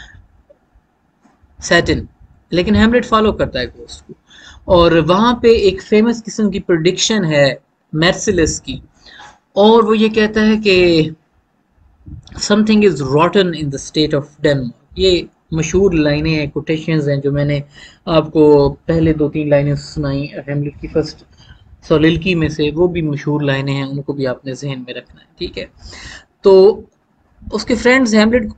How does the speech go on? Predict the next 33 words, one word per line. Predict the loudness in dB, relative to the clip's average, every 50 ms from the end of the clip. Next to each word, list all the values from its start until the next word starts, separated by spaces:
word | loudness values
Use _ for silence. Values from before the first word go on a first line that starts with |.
| _ _ _ _
को | 2 4 6 6 6 4 2
closely | 0 0 2 4 4 4 2 0 -2 -2
follow | -2 0 2 2 2 2
करते | 2 0 -2 -2 -2 -2 -2
हैं। | -2 -4 -6 -8 _ _ -20 -20 -20 -20 _ -12 -10 -10 -10 -12 _ _ _ _ _ _ -20 -20 -20 -20 _ _ _ -14
Ghost | -4 0 4 4 6 4 4 0 -4 -8
meanwhile | -6 -4 -2 -2 0 2 2 4 4 2
जो | 2 4 2
है | 4
वो | 4 4 2
Hamlet | 2 0 0 -2 -2 -2 -2
से | -4 -6
गुफ्तगू | -8 -8 -14 _ _ -8 -6 -6
करता | -6 -6 -8 -8 -6 -6 -6
है | -6 -6 -4
और | -4 -2 -2
वो | 0 0 0 0
एक | -2 -2 -2
revelation | 0 0 0 0 0 0 0 0 0 0 -2 -4 -6
करता | -6 -8 -12 -12 -12 -8
है। | -4
वो | -4 -2
ये | -4 -4
कहता | -4 -6 -4 -4 -4
है | -4 -4
कि | -4
"I | -2 -2 0 0
am | 0
the | -2 -2 -4 -6 -4
spirit | -4 -4 -4 -2 -4 -6
of | -4 -4
your | -6 -4 -2 -2
father", | -2 -2 -2 -2 -4 -4